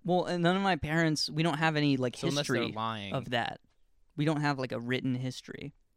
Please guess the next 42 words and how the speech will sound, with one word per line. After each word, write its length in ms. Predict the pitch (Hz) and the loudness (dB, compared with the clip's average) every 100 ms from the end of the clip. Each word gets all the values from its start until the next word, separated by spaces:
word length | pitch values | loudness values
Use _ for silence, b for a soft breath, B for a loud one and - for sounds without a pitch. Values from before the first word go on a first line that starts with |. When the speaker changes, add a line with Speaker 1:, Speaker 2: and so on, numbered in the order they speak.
| _ _ - | _ _ -12
Speaker 2:
Yeah, 160 | 113 120 | -6 -4
I've, 100 | 160 | 0
like, 100 | 151 | 0
Speaker 1:
'Cause 100 | 156 | 0
it 100 | - | 0
Speaker 2:
been 180 | 131 131 | 0 0
to 80 | |
my 160 | 120 113 | -2 -4
grandparents' 480 | 104 101 107 92 - | -4 -10 -10 -14 -12
house. 460 | 98 95 - - - | -14 -14 -14 -16 -2
Speaker 1:
<laughs> 20 | |
My 200 | 143 170 | 4 6
dad, 540 | 165 139 143 165 170 - - - 110 | 8 8 10 8 4 -6 -14 -18 -8
like, 400 | 143 131 - - _ _ | 0 0 0 -10 _ _
he 140 | 160 156 | 0 2
did 340 | 170 147 - | 4 2 2
a 100 | 143 | -2
twenty-three 540 | 135 147 139 131 135 131 | 2 2 2 0 0 0
and 100 | 127 | 0
me, 240 | 123 120 | 0 0
like, 140 | 120 117 | 0 0
a 40 | |
while 300 | 117 120 120 120 | 0 2 2 0
ago. 340 | 110 - 123 _ _ - | -4 -8 -10 _ _ -10
Uh, 120 | - 127 | -4 -4
he 160 | 139 165 | 0 0
was, 240 | 165 - | 0 2
like, 260 | 127 120 - - 139 | 2 2 -4 -6 2
before 360 | 151 - 208 165 | 2 6 8 8
that, 220 | 120 127 | 6 4
he 120 | 151 | 0
was 160 | 139 127 | 0 0
very 420 | 143 151 170 185 | 4 6 6 4
certain 520 | - 139 151 160 170 _ - - | 0 0 2 0 -2 _ -6 -4
that 160 | - | -2
his 240 | 151 165 - | -2 -2 4
father 440 | 147 143 151 151 - | 6 6 6 2 0
came 300 | 147 139 139 | 0 2 0
from, 520 | - 127 123 123 120 _ _ - | 2 4 4 2 -2 _ _ -2
or 60 | |
his 120 | 147 131 | -2 2
grandfather 680 | 147 151 156 123 120 117 | 4 4 4 4 4 0